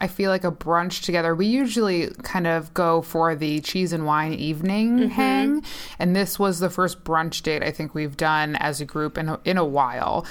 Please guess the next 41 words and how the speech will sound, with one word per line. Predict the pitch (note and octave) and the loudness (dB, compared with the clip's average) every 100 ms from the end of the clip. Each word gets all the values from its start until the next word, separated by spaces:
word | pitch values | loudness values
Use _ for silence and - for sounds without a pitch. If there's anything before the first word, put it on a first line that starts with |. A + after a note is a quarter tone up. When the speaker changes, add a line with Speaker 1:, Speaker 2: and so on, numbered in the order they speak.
| - - - | -14 -10 0
Speaker 1:
and | F3 E3+ E3 D#3 | 4 4 2 0
we | E3+ F3 | 2 2
went | E3+ E3 E3 - | 4 2 2 -4
somewhere | - F#3 F3 E3+ E3 | -2 0 2 2 2
that | - | 0
had, | G2 D#3 D#3+ | 2 2 2
like, | E3 - | -2 -2
eighties | D#3+ D#3 E3+ E3+ | -2 0 0 0
jams | - F#3 F#3 F#3 F#3 | -2 0 2 0 -2
playing, | - G3 F#3+ F#3+ F#3+ F#3+ F#3 F#3+ | 0 0 2 0 2 2 2 2
Speaker 2:
Yeah. | F#3 G#2+ D#3+ D#3 D#3 D#3 | 2 0 0 2 2 2
Speaker 1:
and | D#3 | 0
it | - D#3+ | -2 0
was | D#3+ D3 | 0 -2
such | - - F3 E3 | -4 -2 -2 0
a | F#3 | -2
fun, | - F3+ E3+ E3 | 2 2 4 2
I | F3+ | 2
just | F#3 A3 | 2 2
remember | A#3 G#3 F#3 | 2 2 2
being | F3 | 2
like, | D#3+ C#3+ | 0 -4
"This | G3+ | -2
is | B3 | 0
a | |
really | G3+ D#3+ D#3+ | 0 0 -2
fun | - - C#3+ D3+ | -2 -2 0 0
atmosphere | C#3+ B2+ - E3 - F3+ F3+ F3+ | -2 -2 -2 -6 -2 0 2 2
for, | F3+ D#3+ | 0 0
like, | D3+ D#3 | 0 -4
a | |
great | C#3+ D3 D3 D#3 - - - - | -4 -2 0 -2 -6 -16 -18 -20
friend | - - C#3 D3 C#3 - | -4 0 0 -2 -6 -4
brunch." | D3+ - - - | -2 -2 -6 -2
Speaker 2:
For, | A3+ | 0
like, | G3+ F#3 | 0 -2
a | F#3 | -4
Sunday | - F3+ F3 F#3 | -2 -2 -2 -2
afternoon, | F#3 F#3 F#3+ F#3 F3+ F#3 G3 A#3 B3+ | -2 -2 -4 -4 -4 -4 -4 -6 -4
it | G#3+ - | -6 -2
was | A3+ A3 - - | -4 -2 -4 -6